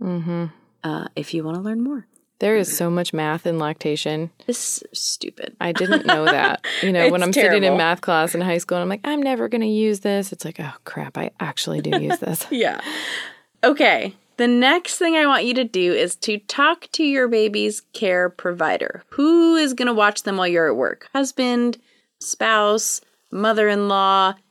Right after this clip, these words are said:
Speaker 2: neighbor, daycare provider, whoever it is. Talk to them then. Make sure they know that you're breastfeeding. Make sure they understand how to pace feed, how to appropriately portion milk. You know, talk to them. Like,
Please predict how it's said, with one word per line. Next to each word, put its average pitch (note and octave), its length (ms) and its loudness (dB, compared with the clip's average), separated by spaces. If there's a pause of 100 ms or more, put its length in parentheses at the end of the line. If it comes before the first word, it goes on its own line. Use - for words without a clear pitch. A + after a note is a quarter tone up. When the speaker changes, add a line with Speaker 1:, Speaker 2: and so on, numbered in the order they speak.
Speaker 2:
neighbor, G3+ 600 2
daycare A3+ 580 2
provider, G3 640 4 (100)
whoever A#3 840 4
it A2 120 0 (180)
is. - 240 -6 (400)
Talk G#4 260 2
to D#4 120 0
them G3 280 0
then. A#2+ 360 -2 (460)
Make F3 200 -2
sure E3+ 180 -2
they D#3 160 0
know C#3+ 320 2
that G3+ 200 2
you're E4 200 2
breastfeeding. A3+ 800 0 (440)
Make F3 200 -2
sure F3 160 -2
they E3 260 0
understand F#3 640 -2
how E3 140 -2
to C3 140 -4
pace - 340 -6
feed, C#4+ 280 -2
how F#3 220 -6
to D3+ 140 0
appropriately D#3+ 600 -4
portion B3+ 600 0
milk. G3 440 0 (400)
You F#3+ 180 -4
know, E3 400 -2
talk - 320 -2
to C4+ 100 -2
them. C3+ 200 0
Like, C3+ 200 -4